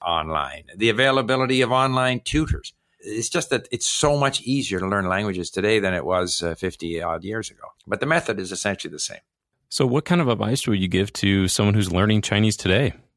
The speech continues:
Speaker 1: First of all, realize that you are dealing with a very rich culture, history, a, a fascinating world that's actually quite different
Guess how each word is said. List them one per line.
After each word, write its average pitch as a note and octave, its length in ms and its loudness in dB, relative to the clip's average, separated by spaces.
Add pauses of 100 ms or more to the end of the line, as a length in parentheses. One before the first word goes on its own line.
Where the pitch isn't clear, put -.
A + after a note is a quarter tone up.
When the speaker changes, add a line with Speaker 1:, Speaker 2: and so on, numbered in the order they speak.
(500)
Speaker 1:
First - 420 4
of - 100 2
all, F#2+ 380 4 (300)
realize B2 760 4
that G2+ 200 0
you G#2+ 180 2
are F#2+ 100 4
dealing A#2 420 2
with F#2 400 0 (120)
a F2 160 -2
very A#2 540 2
rich F#2 640 0 (400)
culture, G#2 800 0 (320)
history, G2 840 -2 (220)
a, F#2+ 180 0
a G2 60 -6
fascinating B2+ 880 0
world F#2 400 2
that's F2 180 -2
actually - 360 -6
quite G2 300 -2
different D#2 380 -6